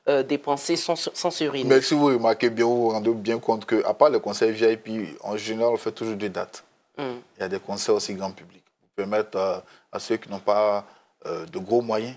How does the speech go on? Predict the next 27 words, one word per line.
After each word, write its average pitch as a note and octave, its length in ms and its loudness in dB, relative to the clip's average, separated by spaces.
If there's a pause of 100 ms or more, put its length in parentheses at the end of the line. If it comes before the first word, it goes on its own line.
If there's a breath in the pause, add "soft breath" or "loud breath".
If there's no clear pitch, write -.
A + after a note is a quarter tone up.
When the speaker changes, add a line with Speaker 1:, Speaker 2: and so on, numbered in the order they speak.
(120)
Speaker 2:
de E3 120 -12
Speaker 1:
Mhm. G2+ 40 -8
Speaker 2:
pouvoir A2+ 260 0
participer F#2+ 400 -8
à G2+ 60 -6
ces F#2 120 -10
concerts-là. F2+ 420 -12
Donc, G#2+ 200 -8
on G#2+ 60 -8
pense - 240 -8
à G#2 60 -8
tout - 160 -16
le C3 80 -20
monde. B2 100 -20 (680)
On G#2 60 -6
pense G#2 120 -8
à G2 60 -6
tout G#2+ 160 -8
le G#2 60 -6
monde. G2+ 180 -4
On F#2+ 40 -10
permet G#2 520 -2 (340 soft breath)
à, F#2 120 -4 (160)
à F#2 40 -2
la F#2 120 -2
haute A#2 200 -2
classe - 360 0